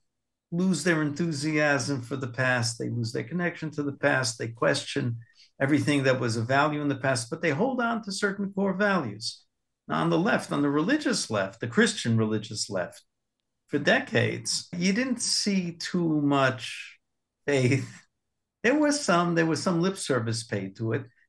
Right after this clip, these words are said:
I can tell you that I used to go to the denominational meetings of major denominations they, that I held every two years.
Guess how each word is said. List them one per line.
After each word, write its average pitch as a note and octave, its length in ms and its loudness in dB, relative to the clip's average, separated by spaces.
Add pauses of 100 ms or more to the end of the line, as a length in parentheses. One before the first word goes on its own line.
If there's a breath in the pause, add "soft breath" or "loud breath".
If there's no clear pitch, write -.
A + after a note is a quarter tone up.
(100)
I C#3+ 80 0
can D3 160 -2
tell D3+ 200 4
you C#3 120 2
that C3 180 -2
I C3+ 80 4
used C#3+ 280 0
to C#3+ 60 -4
go B2+ 280 0
to A#2 160 -4
the A#2 180 -4
denominational A#2 1000 0
meetings A2+ 640 -2
of G#2+ 160 -12
major A#2 960 0 (320)
denominations A#2 1120 2
they, B2 220 -6 (140)
that B2 120 -4
I - 80 0
held A2+ 460 0
every A2+ 260 2
two A#2+ 220 -4
years. A#2+ 560 2